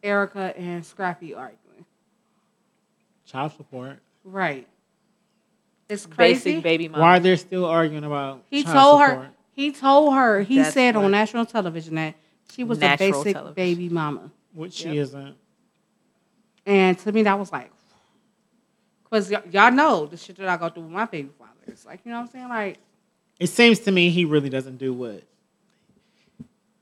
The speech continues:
Speaker 1: Here's the
Speaker 2: people
Speaker 1: thing, I
Speaker 2: about
Speaker 1: think that
Speaker 2: child
Speaker 1: he does.
Speaker 2: support.
Speaker 1: I think that he does.
Speaker 2: If a dif-,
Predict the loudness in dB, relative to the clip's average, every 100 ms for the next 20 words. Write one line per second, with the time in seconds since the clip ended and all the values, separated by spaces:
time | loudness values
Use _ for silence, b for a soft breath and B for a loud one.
0 | _ _ _ _ _ _ _ _ 2 2
1 | 4 6 8 10 8 8 8 8 8 8
2 | 10 8 4 -2 -20 _ _ _ 0 4
3 | 8 8 10 8 6 2 -2 -16 4 4
4 | 6 8 8 6